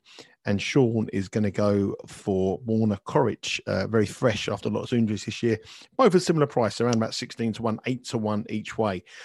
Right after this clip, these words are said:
That is Vienna. Then let's move across to Basel in, uh, Switzerland,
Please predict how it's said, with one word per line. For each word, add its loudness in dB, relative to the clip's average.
That 2
is 4
Vienna. 4
Then 0
let's -4
move 4
across 2
to 2
Basel 4
in, 2
uh, 0
Switzerland, -2